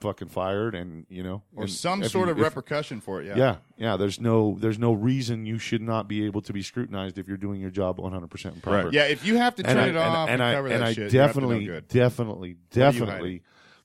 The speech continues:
Speaker 1: suggest, uh, a rotation, a more serious rotation.
Speaker 3: Yeah.
Speaker 1: I, I, you know, on the street a month, in the desk a month, on the street a month, on the desk a month, on the street a month, or even you can only be a cop for a year or two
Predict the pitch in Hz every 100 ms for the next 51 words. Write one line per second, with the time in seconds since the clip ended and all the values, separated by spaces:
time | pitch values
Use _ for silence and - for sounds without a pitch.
0 | _ - 113 98 107 98 - _ - 87
1 | 85 80 - - - - _ _ _ _
2 | - 98 95 98 113 107 135 127 92 98
3 | - 110 120 113 95 110 104 123 127 -
4 | 214 - - 120 - 113 110 _ _ _
5 | 123 - 107 90 101 _ - - 117 117
6 | - 120 113 110 120 - _ - 95 92
7 | 101 - 90 78 _ - 95 - 113 110
8 | 110 117 _ 98 98 104 101 90 80 -
9 | 78 85 - 101 101 107 - - - -
10 | 139 127 - 131 131 120 - - _ _
11 | _ - 120 120 127 131 131 127 131 139
12 | 131 127 131 123 196 - 101 57